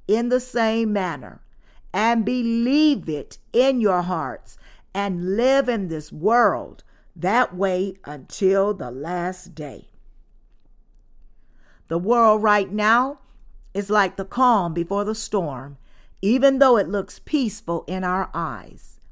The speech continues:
It is precarious like the calm moment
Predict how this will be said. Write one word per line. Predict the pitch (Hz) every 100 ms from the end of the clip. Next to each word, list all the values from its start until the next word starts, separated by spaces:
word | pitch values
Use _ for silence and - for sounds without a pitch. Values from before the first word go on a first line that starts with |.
| - - - - - - -
It | 208 226
is | 220
precarious | - 185 170 - 220 226 240 262 269 277 - - - -
like | 185 165 -
the | 135
calm | - 240 240 254 269 262 -
moment | 185 190 208 196 131 131 -